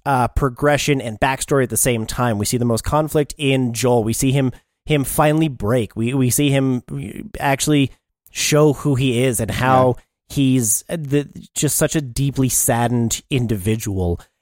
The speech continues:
Speaker 1: Um, we, we see him make choices that, uh, it inflict pain on others, in, in, in the people he
Speaker 2: Mm.
Speaker 1: loves and cares for. And,
Speaker 2: Yeah.
Speaker 1: uh, we see him start to finally accept Ellie as his daughter figure,
Speaker 2: Mm-hmm.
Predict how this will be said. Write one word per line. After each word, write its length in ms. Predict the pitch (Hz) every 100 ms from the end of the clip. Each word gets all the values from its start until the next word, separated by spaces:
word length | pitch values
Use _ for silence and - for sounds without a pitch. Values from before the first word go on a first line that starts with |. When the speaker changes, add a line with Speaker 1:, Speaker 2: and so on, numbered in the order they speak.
| _
Speaker 1:
Um, 360 | 120 117 113 120
we, 160 | 139
we 180 | 127 127
see 200 | - 135
him 220 | 139 127
make 220 | 123 127 -
choices 540 | 139 127 135 131 113
that, 360 | 123 120 117 - - _ _ 104
uh, 240 | 107 104
it 140 | 127 127 - _
inflict 460 | 139 113 - 135 -
pain 300 | 131 135 143
on 140 | 131
others, 500 | 110 135 123 87 87
in, 200 | 107 117
in, 200 | 127 117 -
in 260 | 123 113
the 140 | 113 104 _
people 220 | - 120 143
he 140 | 170
Speaker 2:
Mm. 60 | 135
Speaker 1:
loves 380 | 120 135 139 123
and 220 | 120 117
cares 300 | 123 139 135
for. 240 | 113 113
And, 300 | 110 117 110 - _ _ 117
Speaker 2:
Yeah. 260 | 110 107
Speaker 1:
uh, 40 | 107
we 140 | 123
see 200 | - 127
him 200 | 127 120
start 500 | - - 131 131 -
to 100 | 131
finally 600 | - 127 123 120 117 107
accept 520 | 113 - 131 127 120 -
Ellie 360 | 123 117 120 107
as 500 | 113 110 107 104 - - _
his 160 | 127 -
daughter 300 | 165 196 135
figure, 520 | 123 110 107 101 104
Speaker 2:
Mm-hmm. 240 | 120 104